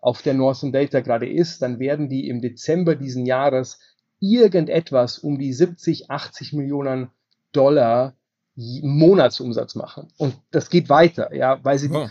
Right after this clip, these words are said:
Speaker 1: weil die
Speaker 2: okay.
Speaker 1: am Ende jeden, jeden Rechner, den du, jede, jeden, jeden, jeden Miner, den du anstöpselst, ja, ähm, äh, bringt mehr Bitcoin. So, jetzt kann man sagen, wenn Bitcoin runtergeht, wird, geht's auch wieder, aber da,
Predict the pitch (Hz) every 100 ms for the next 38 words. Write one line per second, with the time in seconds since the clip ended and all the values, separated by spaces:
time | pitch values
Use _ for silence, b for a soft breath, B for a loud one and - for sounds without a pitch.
0 | - 127 131 131 151 185 170 147 165 180
1 | 165 - 165 156 131 170 - 180 147 147
2 | 139 147 147 139 127 135 135 131 b b
3 | b b _ 151 139 151 170 151 147 135
4 | 180 175 143 135 143 160 - 143 117 -
5 | 127 165 - - - 139 131 120 _ _
6 | _ _ _ _ - 165 170 147 143 139
7 | 131 127 123 135 135 156 147 123 139 127
8 | 143 - 127 127 123 123 - 117 104 123
9 | 120 120 160 - 151 180 214 156 123 160
10 | - 135 - 147 139 123 123 131 - 160
11 | 180